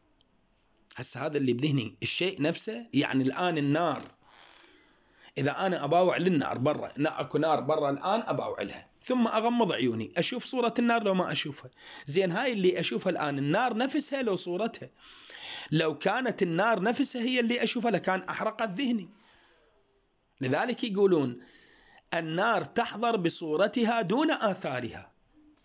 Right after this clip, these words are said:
الإحراق ما يحضر وياها، الحرارة ما تحضر وياها. إذن أنا جاي أشوف صورة الشيء. مولانا، إحنا ما نسولف وياك على صورة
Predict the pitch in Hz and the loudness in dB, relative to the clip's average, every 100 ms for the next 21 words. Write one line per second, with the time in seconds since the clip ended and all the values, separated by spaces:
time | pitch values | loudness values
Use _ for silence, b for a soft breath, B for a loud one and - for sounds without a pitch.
0 | _ - 117 - 120 175 180 190 247 262 | _ -8 -6 -4 -2 0 0 0 0 0
1 | 240 214 180 127 127 - 143 170 170 214 | 0 2 2 -2 -2 -2 0 0 0 -2
2 | 214 233 214 170 123 156 135 - 208 226 | -4 -2 -2 -2 -2 -4 -4 -4 -4 0
3 | 139 123 - 208 190 - 254 143 - - | -2 -2 -6 -4 -4 -4 -2 -2 -6 -12
4 | - - B B B 113 113 175 254 - | -14 -20 B B B -6 -2 0 0 0
5 | 185 247 311 - 214 147 156 151 - 120 | 0 2 0 0 -6 -2 0 -2 -2 -6
6 | - - 151 | -6 -6 -6